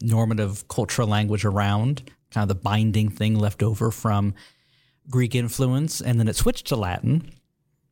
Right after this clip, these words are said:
when, of course, the Roman Empire was there, but when Christianity became legalized and then became the state religion. So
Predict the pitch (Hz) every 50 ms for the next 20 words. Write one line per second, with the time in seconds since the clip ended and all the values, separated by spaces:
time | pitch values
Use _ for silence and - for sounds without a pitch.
0 | _ _ _ _ - - - - 151 120 113 113 113 110 110 110 110 107 101 -
1 | _ _ _ _ _ _ _ _ _ _ _ _ _ _ _ _ - - - -
2 | 120 - - 123 120 113 107 107 110 113 107 - 110 104 101 95 110 98 113 113
3 | 110 113 113 104 98 107 101 98 - 120 117 107 107 104 101 101 98 101 - -
4 | 120 110 - - 113 104 104 107 107 110 101 107 101 - 104 98 98 98 104 113
5 | 107 110 110 107 107 107 107 110 - 110 101 101 98 90 95 - - 104 95 95
6 | 101 - - 95 101 107 101 101 113 143 135 - - - - 92 101 - _ _
7 | - - - - - 98 95 - 95 - - 95 101 110